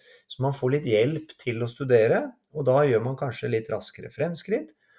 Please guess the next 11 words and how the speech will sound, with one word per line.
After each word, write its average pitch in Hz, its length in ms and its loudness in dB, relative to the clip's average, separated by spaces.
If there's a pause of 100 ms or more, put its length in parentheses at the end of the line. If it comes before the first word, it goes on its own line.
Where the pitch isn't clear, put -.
(200)
og 147 80 -4
man 180 120 0
får 123 300 -4
selvfølgelig 117 400 0
også 107 200 -4
en 101 100 -8
struktur 113 840 -8
på 113 180 0 (380)
alt, - 380 -4 (100)
eh, 117 140 -12
stoffet, 170 500 -2